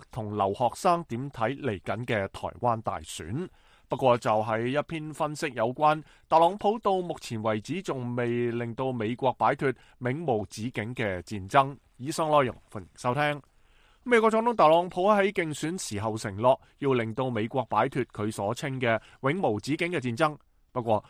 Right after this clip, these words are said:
美國仍然有大約二十萬美國士兵駐紮喺海外，目前喺中東嘅部隊比特朗普上任嘅時候仲更加多。咁下邊係美國之音記者維達夫斯瓦拉喺白宮嘅報道。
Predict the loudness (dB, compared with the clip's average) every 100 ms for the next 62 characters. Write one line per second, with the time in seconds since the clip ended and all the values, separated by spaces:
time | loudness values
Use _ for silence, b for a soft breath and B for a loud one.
0 | b -4 -2 2 2 2 -6 -4 -4 0
1 | 2 2 4 4 4 0 -2 -2 0 2
2 | 2 -2 -2 0 -2 -2 -4 -2 -2 -2
3 | -2 -2 2 4 2 0 -2 -2 4 4
4 | 2 _ _ -8 -8 -6 -10 -8 -6 -6
5 | -6 -4 -2 -2 0 -2 0 -2 -2 0
6 | 0 0 b b -2 0 0 2 2 2
7 | -2 -2 -2 -2 -2 -4 -6 -4 -2 -2
8 | -4 -10 -8 -4 0 6 6 4 _ _
9 | _ -8 -2 4 4 4 0 -2 0 0
10 | -2 0 -2 0 -2 0 0 0 2 4
11 | 4 b b -4 0 2 2 2 -2 -6
12 | -4 -4 -4 0 0 2 0 0 0 -4
13 | -2 -2 -2 -4 -8 -6 -6 -4 0 2
14 | 0